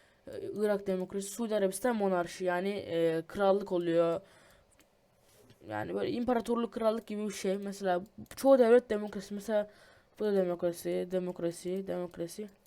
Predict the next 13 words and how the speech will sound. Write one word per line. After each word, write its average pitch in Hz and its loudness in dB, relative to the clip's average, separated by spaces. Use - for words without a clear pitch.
Mesela 202 -4
İspanya'da 214 0
monarşi. 190 0
Fransa, 196 4
cumhuriyet. 185 0
Cumhuriyetle 285 0
demokrasinin 285 0
arasında 277 -2
ne 277 0
fark 269 2
var 254 4
anlayamadım 220 -2
ben. 180 -8